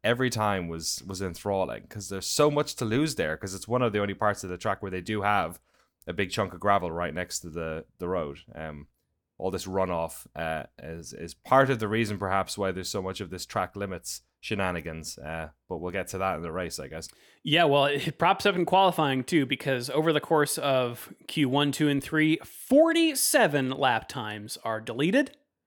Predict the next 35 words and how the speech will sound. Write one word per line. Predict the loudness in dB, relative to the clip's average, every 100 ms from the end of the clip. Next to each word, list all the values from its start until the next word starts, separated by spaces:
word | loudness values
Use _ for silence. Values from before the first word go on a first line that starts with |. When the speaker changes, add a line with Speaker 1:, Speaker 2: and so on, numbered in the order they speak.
| -8
Speaker 1:
<laughs> | -6 -6 -6 -4 -4 -4 -6 -4
Speaker 2:
uh, | 0 2 2 2 0
leaving | 0 0 4 4
us | 4 4 0
with | 0
a | 0
grid | 2 4 4 2 -4
for | 0 2
the | 4
race | 4 2
that | 0 -2
looks | -2 0
like | 0 2
this. | 2 2 2
Max | -2 -2
Verstappen | -4 2 2 2 0 -2 -4
on | -4 -2
pole | -6 -8 -10
position, | -8 -2 0 0 -4 -10 -20 -20 _
uh, | 0 2
but | 0
behind | 2 4 4
him, | 4 2
Charles | 2 4 6 6
Leclerc | 4 6 8 8 6 2 -4
in | 0 2 0
second | 2 2 2 -2 0
and | 0 0
Carlos | 0 0 2 2 0
Sainz | 0 0 2 0 -2 -4
in | -2 0 0 -4 -2
third. | 2 2 2
Lando | 2 4 4
Norris, | 6 6 6 2 -4 -14 -20 _ _
uh, | 0 4 4 2